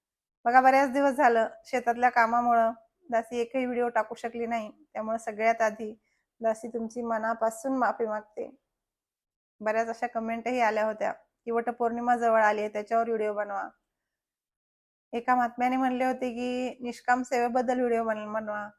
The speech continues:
एक जण म्हणले होते की "जिसकी भक्ति जिसकी पूजा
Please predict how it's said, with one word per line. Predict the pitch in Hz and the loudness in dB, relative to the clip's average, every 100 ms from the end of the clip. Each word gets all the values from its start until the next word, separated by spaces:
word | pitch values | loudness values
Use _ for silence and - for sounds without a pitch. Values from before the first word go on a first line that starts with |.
| _ _ _ _ | _ _ _ _
एक | 220 214 | -14 -6
जण | 247 | -4
म्हणले | 254 240 240 | -4 -2 -4
होते | 233 240 | -4 -6
की | 226 247 247 247 _ _ _ _ _ _ | -6 -6 -6 -10 _ _ _ _ _ _
"जिसकी | 226 247 - 294 | -8 -8 -4 0
भक्ति | 277 269 277 | 0 0 -4
जिसकी | 240 240 - 269 | -4 -6 -8 -6
पूजा | 262 254 254 | -4 2 4